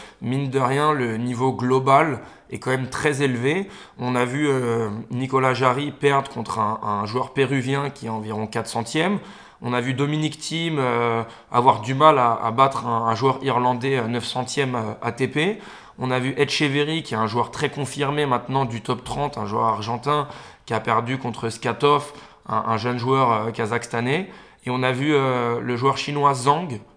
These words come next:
qui est pareil, on avait déjà mis en avant ce, ce joueur qui est top cinquante,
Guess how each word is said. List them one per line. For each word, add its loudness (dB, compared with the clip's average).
qui -6
est -4
pareil, 2
on 0
avait -2
déjà -2
mis -2
en 0
avant 2
ce, -4
ce -4
joueur 2
qui -8
est -4
top -4
cinquante, -2